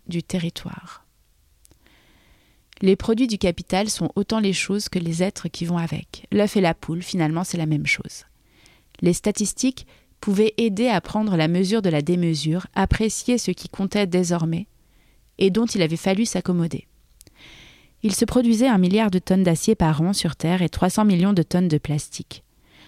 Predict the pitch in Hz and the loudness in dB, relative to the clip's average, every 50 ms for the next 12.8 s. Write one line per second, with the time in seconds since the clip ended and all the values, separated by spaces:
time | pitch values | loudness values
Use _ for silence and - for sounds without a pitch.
0 | - _ _ _ - 202 190 233 262 254 - - - - 175 165 190 214 226 226 | -20 _ _ _ 0 2 2 2 0 0 -2 -8 -10 -8 -6 -2 2 4 4 4
1 | 220 190 185 180 185 196 196 175 170 165 180 202 - - 170 - 160 156 175 202 | 4 4 4 2 2 2 0 0 0 0 0 0 -2 -4 -4 -2 0 0 2 2
2 | 180 170 156 151 - - 208 202 - - - 147 143 - - - - - 160 160 | 2 2 0 -2 -2 -4 -4 -4 -4 -4 -4 -4 -4 -6 -8 -8 -6 -2 0 0
3 | 165 220 - - _ _ _ _ _ _ _ _ _ _ _ _ _ _ - 190 | 0 -2 -4 -12 _ _ _ _ _ _ _ _ _ _ _ _ _ _ 0 0
4 | 185 220 - - 254 247 - 226 - 233 208 - 226 214 190 208 220 208 208 208 | 2 2 2 2 2 2 2 0 0 0 0 0 0 2 4 4 4 4 4 4
5 | 196 180 175 - 165 165 160 156 151 170 202 233 240 - - - - _ _ - | 4 4 2 2 2 2 2 2 2 2 2 2 0 -4 -8 -20 -20 _ _ -4
6 | - 180 175 - 214 220 - 220 214 214 208 208 202 196 220 233 233 185 196 190 | -2 -2 0 0 0 -2 0 0 0 2 4 4 4 4 4 4 4 2 2 2
7 | 170 139 127 151 - _ _ _ _ _ _ - 175 185 196 190 165 165 175 208 | 2 2 0 -2 -8 _ _ _ _ _ _ 0 2 4 4 4 4 2 2 2
8 | 247 - _ - - - 202 - 185 165 160 139 113 - _ _ _ _ _ - | 0 -2 _ 0 0 0 2 2 0 0 0 0 -4 -6 _ _ _ _ _ -20
9 | - - - - - - 190 208 220 214 - - - 226 214 226 220 180 190 185 | -20 -20 -20 -20 -12 -4 0 2 2 2 0 0 0 0 2 2 2 2 2 2
10 | 185 175 254 277 294 - - 277 254 - - 208 196 - - - 190 170 147 160 | 2 2 2 2 4 2 2 0 0 0 0 0 0 0 0 0 0 2 2 2
11 | 160 170 170 170 - 180 170 160 147 - 160 160 156 151 156 202 233 220 - 214 | 2 2 2 0 0 0 2 2 2 0 0 0 0 2 2 0 0 0 0 0
12 | 185 175 165 165 - - 202 196 190 - - 180 165 151 131 - | 2 2 2 2 0 0 0 0 0 0 0 0 2 2 0 -2